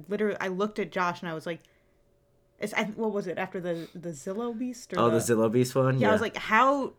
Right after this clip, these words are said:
Speaker 1: did anyone say, "Let's take the Chancellor down a peg"?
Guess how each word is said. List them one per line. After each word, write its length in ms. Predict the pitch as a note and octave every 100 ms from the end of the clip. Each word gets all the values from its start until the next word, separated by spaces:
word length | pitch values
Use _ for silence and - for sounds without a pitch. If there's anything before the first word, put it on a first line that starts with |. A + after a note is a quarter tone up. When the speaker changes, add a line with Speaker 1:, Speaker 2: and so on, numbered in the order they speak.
| -
Speaker 1:
did 180 | A#3 -
anyone 500 | G#3+ A3 A3 G3 G3
say, 520 | - G#3 F3+ F3 - _ _ _ -
"Let's 440 | B2 F#3+ G3+ - -
take 420 | - G#3+ G#3 - -
the 80 |
Chancellor 540 | F#3 - G3 F#3+ - F#3+
down 340 | - F3+ G#3
a 60 | F3
peg"? 480 | - E3+ E3+ E3